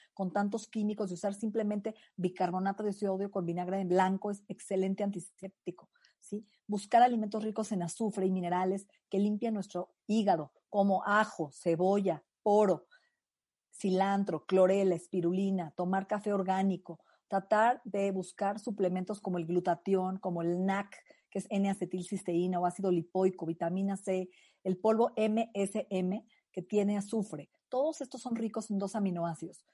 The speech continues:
cisteína y azufre, que ayudan a sacar las toxinas. Buscar sauna infrarrojo, buscar sudar, hacer ejercicio, hábitos de higiene, apagar el wifi en la noche, poner nuestro celular en modo avión, disminuir el contacto con los celulares, con nuestro cuerpo,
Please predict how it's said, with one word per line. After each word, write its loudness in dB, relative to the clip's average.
cisteína 0
y 2
azufre, 0
que -2
ayudan -2
a -6
sacar -2
las -2
toxinas. -8
Buscar 0
sauna 2
infrarrojo, -4
buscar -4
sudar, 0
hacer -4
ejercicio, -6
hábitos 0
de -4
higiene, -4
apagar -2
el -4
wifi -4
en -4
la 0
noche, -4
poner -2
nuestro -8
celular 0
en 0
modo 2
avión, 0
disminuir 0
el -6
contacto -4
con 0
los -6
celulares, 2
con -2
nuestro -4
cuerpo, -4